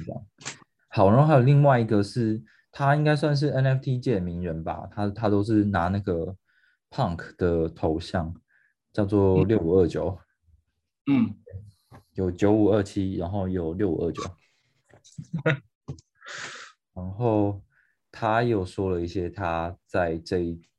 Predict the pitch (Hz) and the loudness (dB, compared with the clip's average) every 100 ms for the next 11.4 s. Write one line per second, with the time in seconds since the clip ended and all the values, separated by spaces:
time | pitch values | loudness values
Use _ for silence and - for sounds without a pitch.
0 | _ _ - 117 95 87 - - 110 92 | _ _ -4 -2 0 -4 -16 -12 -6 -6
1 | 82 78 90 - 80 80 104 101 _ _ | -6 -8 -8 -6 -8 -8 -10 -14 _ _
2 | _ _ _ _ _ - 95 87 92 - | _ _ _ _ _ -6 -4 -4 -6 -2
3 | 104 90 - 92 78 85 95 - _ - | -2 -2 -4 0 0 0 -6 -10 _ -4
4 | 80 80 85 - - - _ _ _ _ | -2 -2 -4 -4 -6 -6 _ _ _ _
5 | _ _ _ _ _ _ _ _ 117 104 | _ _ _ _ _ _ _ _ -8 -8
6 | - _ _ - _ _ 185 202 151 170 | -12 _ _ -20 _ _ 2 4 6 4
7 | 151 117 - 131 123 - _ 156 - - | 2 0 0 -2 -2 -8 _ -2 0 0
8 | 110 104 123 113 113 113 117 120 - _ | -2 0 -4 -2 0 0 0 -2 -6 _
9 | - 127 120 - 92 87 _ _ 110 123 | -4 0 0 -2 -6 -8 _ _ -4 0
10 | 131 131 131 127 - 117 113 - - 120 | 0 2 0 -2 -6 -4 -6 -8 -8 -6
11 | 117 101 98 | -4 -6 -8